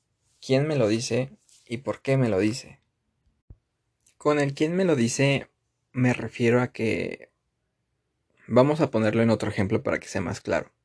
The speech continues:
Si tú vas a comprar un carro, ¿a quién le pedirías un consejo? ¿A alguien que tiene experiencia, que ya ha tenido varios carros, que sabe manejar bastante bien?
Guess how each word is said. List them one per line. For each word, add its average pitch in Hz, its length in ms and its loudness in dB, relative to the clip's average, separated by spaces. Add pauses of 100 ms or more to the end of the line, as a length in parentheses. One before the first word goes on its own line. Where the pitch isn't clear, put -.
(800)
Si - 160 -2
tú 180 140 0
vas 226 180 -2
a 247 60 -4
comprar 127 340 -2
un 127 140 2
carro, 110 460 -2 (680)
¿a 127 100 -4
quién 202 200 2
le 226 80 4
pedirías 120 400 2
un 135 100 -2
consejo? 113 540 -8 (840)
¿A 98 120 2
alguien 123 260 4
que 113 100 -2
tiene 107 220 -2
experiencia, 113 640 -2
que 107 120 -6
ya 98 80 0
ha 101 40 -4
tenido 104 260 0
varios 90 240 -4
carros, 107 440 4
que 110 100 -12
sabe 107 220 0
manejar 101 440 -4
bastante 101 480 -6
bien? 120 380 -2